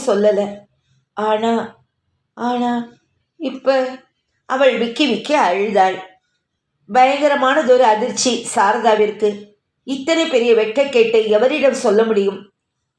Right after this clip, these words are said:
மனம் குமுறியது. கொந்தளித்த உணர்ச்சிகளை கட்டுப்படுத்தி கொண்டாள். வெளியே வந்தாள். "ஐயா,"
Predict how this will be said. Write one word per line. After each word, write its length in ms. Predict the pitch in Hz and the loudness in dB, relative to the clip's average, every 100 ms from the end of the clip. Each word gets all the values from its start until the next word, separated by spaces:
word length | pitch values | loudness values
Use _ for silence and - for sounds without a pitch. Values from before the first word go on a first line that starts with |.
| _ | _
மனம் 460 | - 226 233 277 - | -4 0 2 0 0
குமுறியது. 640 | 233 226 269 196 170 208 - _ _ _ _ _ _ _ _ _ _ _ _ _ _ _ _ _ _ - | 0 2 0 0 -2 -6 -10 _ _ _ _ _ _ _ _ _ _ _ _ _ _ _ _ _ _ -2
கொந்தளித்த 520 | 277 269 277 285 285 311 | 0 2 2 0 2 2
உணர்ச்சிகளை 720 | 247 254 269 285 240 226 220 | 4 2 2 2 2 2 2
கட்டுப்படுத்தி 580 | 214 277 254 208 196 | 0 0 0 0 0
கொண்டாள். 580 | 190 185 185 185 180 - _ | -2 0 2 0 -2 -14 _
வெளியே 360 | 196 233 294 262 | 0 2 2 2
வந்தாள். 580 | 180 180 185 165 - - _ _ _ _ _ _ | 0 2 0 0 -6 -20 _ _ _ _ _ _
"ஐயா," 520 | - 202 226 254 - | -6 0 2 2 0